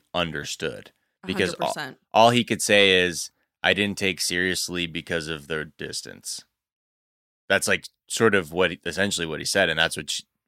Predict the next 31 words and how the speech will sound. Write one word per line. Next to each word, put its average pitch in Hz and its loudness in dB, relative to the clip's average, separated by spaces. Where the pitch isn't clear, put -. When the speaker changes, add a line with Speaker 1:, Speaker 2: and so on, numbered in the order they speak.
Speaker 1:
yes, 87 0
uh, 82 -6
what 92 -8
we 85 -6
hear, 95 0
but 104 6
it 101 2
also, 110 6
I 107 8
wonder 113 6
if 101 2
he's, 98 0
'cause 151 4
I 180 8
think 190 2
he, 127 2
he's - -6
just 320 0
a, 104 6
he's 143 -6
just 196 2
so 120 6
immature. 92 0
Like, 85 2
he 98 -4
just 101 -2
doesn't 87 2
have 80 0
his 76 -8
shit 73 -6
together. 52 -14